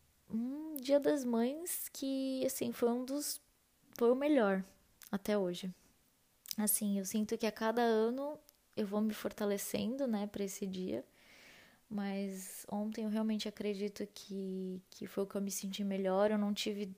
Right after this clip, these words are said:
acessos profundos, eu senti saudade, né? Mas, eh, pra mim foi uma evidência muito forte do poder que é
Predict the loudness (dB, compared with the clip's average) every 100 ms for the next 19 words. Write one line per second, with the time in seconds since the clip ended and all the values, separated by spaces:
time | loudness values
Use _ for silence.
0 | _ _ _ _ -8 -4 0 0 0 -2
1 | -8 -4 -4 -4 -2 -2 0 0 0 0
2 | 0 -2 -4 -8 -4 -4 0 0 2 -2
3 | -6 -12 _ _ -6 -4 -8 _ -20 -16
4 | -14 -14 -16 -20 -16 -2 0 2 2 0
5 | 0 0 -2 -2 -4 -4 -4 -4 -2 0
6 | 0 2 2 2 2 2 2 2 2 2
7 | 0 0 -2 2 4 4 0 -6 2 2
8 | 4 4 2 -4 -2 -2